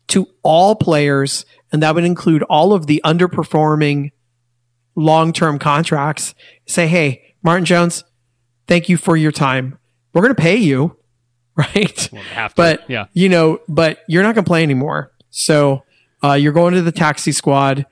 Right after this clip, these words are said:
Speaker 1: and everybody else, just know that that could be you too, right?
Speaker 2: Right.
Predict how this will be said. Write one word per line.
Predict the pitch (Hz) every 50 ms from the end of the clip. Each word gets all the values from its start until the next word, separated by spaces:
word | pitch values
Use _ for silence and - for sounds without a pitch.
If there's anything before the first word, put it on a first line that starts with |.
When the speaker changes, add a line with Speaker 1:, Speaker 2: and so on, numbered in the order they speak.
| _ _ _ _ _ _ _ _ -
Speaker 1:
and | 147 147 143 139 139 135 135 135 135 135 - - _ _ _ _ _ _ _ -
everybody | 151 160 180 165 180 156 147 143
else, | 143 151 175 190 190 - -
just | - - 160 151 - -
know | 156 156 156 160 143
that | 147 151 - _ -
that | - 151 156 - -
could | - 180 160
be | 160 160
you | 151 139 139 143 147 135 127
too, | - - 160 151 - 143 139 - _ _ _ _ _ _ _
right? | - 143 143 139 147 190 -
Speaker 2:
Right. | _